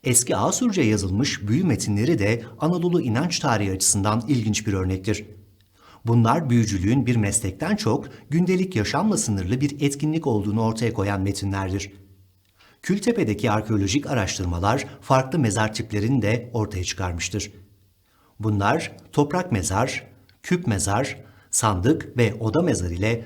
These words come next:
kaya mezarlarıdır. Aynı dönemde sanatta bir yandan özgün eserler verilirken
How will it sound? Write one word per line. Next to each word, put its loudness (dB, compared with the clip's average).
kaya 0
mezarlarıdır. -2
Aynı 4
dönemde 0
sanatta 0
bir 0
yandan 2
özgün -2
eserler -2
verilirken -2